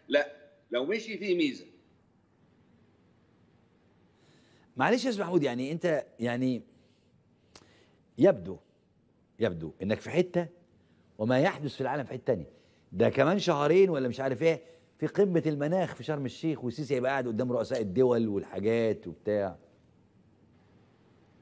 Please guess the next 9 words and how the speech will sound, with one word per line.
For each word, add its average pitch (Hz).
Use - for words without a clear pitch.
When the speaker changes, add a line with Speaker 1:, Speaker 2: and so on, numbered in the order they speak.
Speaker 1:
منظرة 143
ما 156
لهاش 151
معنى، 147
لأن 117
أكتر 127
حد 139
بخرف 127
المناخ 113